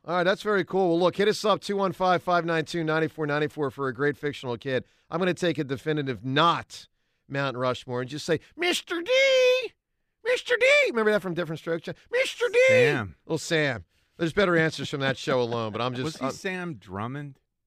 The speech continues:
Speaker 2: Or
Speaker 1: I
Speaker 2: was he Sam
Speaker 1: Hmm,
Speaker 2: something else?
Speaker 1: might have been adopted. I, I don't remember the whole thing. I don't know what it was. But
Speaker 2: Yeah.
Speaker 1: anyway, Mister Day. All right, give us a great answer to that. Also, Eagles, are you concerned about the first couple weeks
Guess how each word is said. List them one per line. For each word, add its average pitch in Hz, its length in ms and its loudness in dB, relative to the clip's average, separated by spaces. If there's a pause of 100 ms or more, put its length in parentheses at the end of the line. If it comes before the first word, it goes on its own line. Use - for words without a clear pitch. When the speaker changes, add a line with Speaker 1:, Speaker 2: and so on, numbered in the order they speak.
(180)
Speaker 2:
Or - 60 -4
Speaker 1:
I 185 100 2
Speaker 2:
was 101 120 -6
he 131 140 -10
Sam 110 600 -12
Speaker 1:
Hmm, 170 880 -8
Speaker 2:
something 143 300 -6
else? 139 300 -6
Speaker 1:
might 165 200 2
have 156 100 0
been 143 140 -2
adopted. 123 640 -2
I, 123 140 -2 (120)
I 147 200 0
don't 131 180 -2
remember 104 400 -8
the 92 120 -10
whole 90 180 -12
thing. 90 240 -20
I 131 120 -4
don't 104 140 -6
know 85 100 -16
what 82 160 -20
it - 80 -20
was. - 240 -20
But 139 80 -10
Speaker 2:
Yeah. 139 60 -4
Speaker 1:
anyway, 104 260 -6
Mister 120 280 -8
Day. 95 160 -10
All 127 120 -2
right, 120 100 -2 (220)
give 262 160 -2
us - 140 -4
a 269 40 -6
great 202 240 2
answer 180 280 -2
to 160 60 -4
that. 151 180 2 (160)
Also, 220 320 2
Eagles, 196 400 -2
are 175 180 4
you 190 140 2
concerned 147 760 -4
about 143 300 -2
the - 60 -14
first 156 280 -4
couple 139 260 -4
weeks 135 360 -4